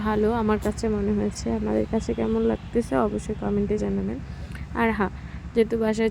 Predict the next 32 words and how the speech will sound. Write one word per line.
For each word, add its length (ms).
ছোট 160
বাচ্চা 340
রয়েইছে 520
আমার, 220
so 140
এই 160
জিনিসগুলো 440
মাস্ট 300
না 180
নিলেই 360
নয়। 160
তবে 280
এই 120
জিনিসগুলো 500
নেওয়ার 240
পর 140
আমি 180
একটা 180
জিনিস 320
ফিল 240
করতে 260
পেরেছি 480
যে 180
প্রতিটা 340
প্রোডাক্ট 440
কোয়ালিটি 480
মোটামুটি 380
ভালো, 240
but 280
প্রাইস 260
অনুযায়ী 340
কোয়ালিটি 340